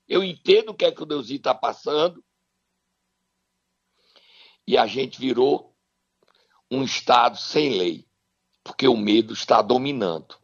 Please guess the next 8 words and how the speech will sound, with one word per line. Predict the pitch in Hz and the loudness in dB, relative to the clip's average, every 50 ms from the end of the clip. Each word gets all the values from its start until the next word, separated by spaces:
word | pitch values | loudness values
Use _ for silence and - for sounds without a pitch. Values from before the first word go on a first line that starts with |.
| _ _ _ _ _ _ _ _ - - - - | _ _ _ _ _ _ _ _ -20 -20 -4 2
Ontem | - 143 170 180 180 - 151 151 | 4 6 6 6 4 4 4 4
aqui, | 143 135 - - - 147 190 208 196 - - _ _ _ _ _ _ _ _ _ _ _ _ _ _ _ | 4 2 0 -4 -4 -2 -2 0 0 -2 -4 _ _ _ _ _ _ _ _ _ _ _ _ _ _ _
o | - 202 | -16 -12
prefeito | - - 247 254 - - - - 139 - - - | -4 -2 -2 -2 0 2 2 2 2 0 -4 -14
de | - | -4
Fortaleza, | - - 143 127 - - 123 123 127 123 113 117 113 | 0 2 2 2 4 2 2 2 2 0 -2 -2 -4
Zé | 101 110 123 117 | 0 0 0 0
Sarto, | - - - 120 127 135 151 - - - _ | -2 -2 0 2 4 4 2 0 -2 -8 _